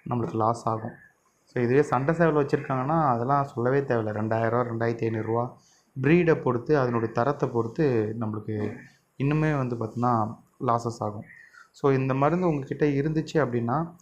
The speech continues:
தாராளமா நீங்க டைரக்டா கொடுத்தீங்கன்னா உடனே ரெக்கவரி ஆயிடும். காலையில ஒரு வேளை, பொழுதுக்கு ஒரு வேளை கொடுத்தாலுமே போதும். ஹண்ட்ரட் பர்சன்டேஜ் ரிசல்ட் இருக்கு. ஆ, டிஸ்கிரிப்ஷன்லையுமே வந்து பார்த்தீங்கன்னா,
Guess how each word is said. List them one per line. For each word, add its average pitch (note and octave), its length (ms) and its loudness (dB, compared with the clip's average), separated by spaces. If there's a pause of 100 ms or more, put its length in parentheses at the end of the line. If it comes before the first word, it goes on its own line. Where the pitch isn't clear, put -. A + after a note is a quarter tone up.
(320)
தாராளமா C3 420 2
நீங்க C3 240 -4 (320)
டைரக்டா B2+ 440 2
கொடுத்தீங்கன்னா C#3 380 -2
உடனே C#3+ 440 0
ரெக்கவரி B2+ 460 0
ஆயிடும். A2+ 420 -2
காலையில B2+ 360 2
ஒரு B2+ 120 0
வேளை, C#3 160 2
பொழுதுக்கு B2 360 0
ஒரு A#2+ 100 2
வேளை A#2 160 -2
கொடுத்தாலுமே A#2+ 460 -2
போதும். A2+ 400 -4 (540)
ஹண்ட்ரட் C3 300 0
பர்சன்டேஜ் C#3 340 2
ரிசல்ட் C3 280 -2
இருக்கு. C#3+ 420 -4 (500)
ஆ, A#2+ 280 2
டிஸ்கிரிப்ஷன்லையுமே D#3+ 840 2
வந்து C#3 220 0
பார்த்தீங்கன்னா, C3 680 0